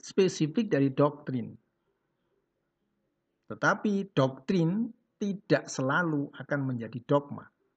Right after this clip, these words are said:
karena dogma hanya spesifik milik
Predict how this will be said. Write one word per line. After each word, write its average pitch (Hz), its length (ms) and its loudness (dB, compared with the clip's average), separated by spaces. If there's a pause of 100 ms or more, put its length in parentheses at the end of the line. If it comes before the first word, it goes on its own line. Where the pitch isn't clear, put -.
(160)
karena 120 420 -4
dogma 170 540 -4 (500)
hanya 139 380 -4 (1500)
spesifik 170 800 6
milik 151 480 6